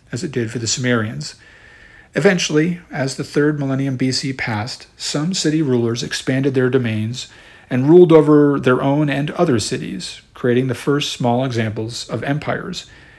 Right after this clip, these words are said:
in which one ruler controlled a realm of multiple regions populated by distinct peoples. However, these emper-, these empires remained recognizably Sumerian. Then, sometime around the year two thousand three hundred B C,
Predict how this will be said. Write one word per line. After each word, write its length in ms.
in 140
which 200
one 300
ruler 320
controlled 400
a 60
realm 340
of 100
multiple 380
regions 640
populated 600
by 120
distinct 480
peoples. 500
However, 380
these 280
emper-, 400
these 220
empires 560
remained 400
recognizably 760
Sumerian. 680
Then, 460
sometime 480
around 240
the 80
year 180
two 240
thousand 460
three 200
hundred 240
B 180
C, 420